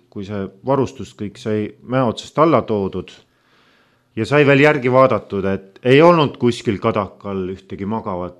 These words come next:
talgulist, kes mõnusalt lõkke paistel siis oma jalgu veel või külge soojendas, oleks võinud soojendada. Aga pühapäeva hommikul siis tuligi sõnum, et siiski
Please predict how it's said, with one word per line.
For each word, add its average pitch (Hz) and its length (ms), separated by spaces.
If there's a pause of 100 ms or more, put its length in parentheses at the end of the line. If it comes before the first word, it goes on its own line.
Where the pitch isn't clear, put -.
(140)
talgulist, 95 760 (640)
kes 107 200
mõnusalt 104 500
lõkke 123 420 (140)
paistel 117 400
siis 90 200
oma 104 240 (480)
jalgu 135 400
veel 104 180
või 107 140
külge 135 320
soojendas, 92 640 (840)
oleks 127 260
võinud 117 180
soojendada. 95 640 (1040)
Aga 113 380 (500)
pühapäeva 135 420
hommikul 131 420
siis 104 200
tuligi 123 360
sõnum, 139 400
et - 220
siiski 117 640